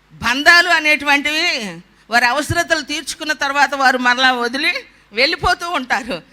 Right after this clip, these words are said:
కానీ బాధలు మనం సచ్చేదాకా మనతోనే ఉంటవి కాబట్టి బాధల కొరకు మనము బాధించబడుతున్నామన్న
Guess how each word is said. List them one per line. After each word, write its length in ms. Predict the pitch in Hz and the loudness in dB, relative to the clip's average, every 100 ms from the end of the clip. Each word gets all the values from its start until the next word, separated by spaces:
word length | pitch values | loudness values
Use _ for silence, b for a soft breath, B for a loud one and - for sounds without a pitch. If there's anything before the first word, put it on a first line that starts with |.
| b - | b -8
కానీ 200 | 226 240 | -6 -6
బాధలు 500 | 175 196 254 320 330 | -8 -2 0 2 0
మనం 280 | 277 226 226 | 0 -2 -2
సచ్చేదాకా 680 | - 190 - 277 277 262 269 | -4 -4 0 2 2 0 -2
మనతోనే 760 | 220 220 269 247 277 294 175 b b b - | -4 -4 -2 0 2 2 -2 b b b -10
ఉంటవి 400 | 180 254 285 269 | -4 0 2 2
కాబట్టి 680 | 247 208 208 196 180 190 - b - | 2 2 0 0 0 -2 -4 b -18
బాధల 500 | 156 233 359 415 415 | -4 4 6 6 4
కొరకు 360 | - 330 294 277 | 4 2 2 -2
మనము 580 | 240 240 311 349 220 - b b 147 | -2 0 0 -2 -4 -8 b b -6
బాధించబడుతున్నామన్న 1400 | 214 277 339 330 302 269 254 269 262 254 240 226 220 | 2 2 2 -4 0 0 0 -2 0 0 0 0 -2